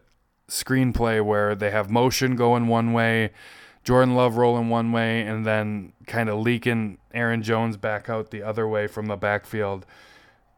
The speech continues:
Just absolutely brilliant play design, play calling in that moment after the four.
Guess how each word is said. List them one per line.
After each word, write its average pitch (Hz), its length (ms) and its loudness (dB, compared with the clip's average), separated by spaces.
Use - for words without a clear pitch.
Just 120 260 -4
absolutely 127 520 4
brilliant 123 840 2
play 127 240 2
design, 107 500 2
play 123 260 -2
calling 113 460 -2
in 127 180 2
that 117 180 4
moment 104 380 -2
after 131 400 2
the 117 120 0
four. 107 540 2